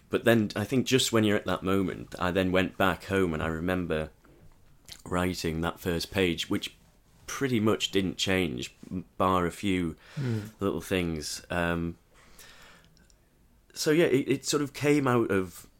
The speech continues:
Speaker 1: desperation, really,
Speaker 2: Uh-huh.
Speaker 1: which I think so much of sort of your best writing does in a strange way. Um, and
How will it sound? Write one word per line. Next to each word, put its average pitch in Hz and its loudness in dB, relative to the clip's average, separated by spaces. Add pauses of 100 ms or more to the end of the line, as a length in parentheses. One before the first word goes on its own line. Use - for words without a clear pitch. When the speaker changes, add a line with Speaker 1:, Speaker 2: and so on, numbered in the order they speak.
(340)
Speaker 1:
desperation, 92 0
really, 135 0
Speaker 2:
Uh-huh. 110 -2
Speaker 1:
which - -6
I 95 -4
think 101 -6
so 95 -2
much - -6 (160)
of 85 -10 (520)
sort - -8
of 82 -8
your 87 -4
best 85 -2
writing 80 -4
does 92 -2
in 82 -10
a 60 -10
strange 73 -8
way. - -8 (200)
Um, 82 -2 (1400)
and 117 4